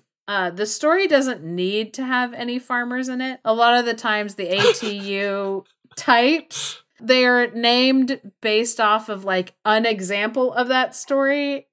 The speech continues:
Speaker 1: but they, it's not necessarily, like, pertinent for the stories that are inside of that type to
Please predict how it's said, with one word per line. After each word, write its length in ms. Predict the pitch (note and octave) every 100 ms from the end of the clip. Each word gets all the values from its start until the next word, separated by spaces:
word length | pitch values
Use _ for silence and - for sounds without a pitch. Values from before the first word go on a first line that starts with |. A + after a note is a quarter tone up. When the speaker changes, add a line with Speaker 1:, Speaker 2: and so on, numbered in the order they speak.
| -
Speaker 1:
but 320 | A#3 C4+ A#3+
they, 220 | B3+ B3+ -
it's 240 | B3 A#3 - _ -
not 340 | A#3 A#3 A#3+
necessarily, 880 | B3 B3+ C4+ B3+ B3 A3+ A3 G#3+ G#3+
like, 380 | G3+ F#3+ F3+ -
pertinent 840 | - A#3+ G#3+ G3+ G3+ G3 F#3+ - _ _
for 200 | - B3
the 380 | A#3 A#3 A3+ A#3 -
stories 760 | - - A#3+ A#3+ A#3 A#3 A#3
that 160 | A#3 A3
are 160 | G#3+ G#3+
inside 540 | A3 A#3 C4 B3+ G#3+ A3
of 140 | G#3
that 240 | G#3 F#3+
type 480 | - G#3+ A3 B3 -
to 200 | - A3+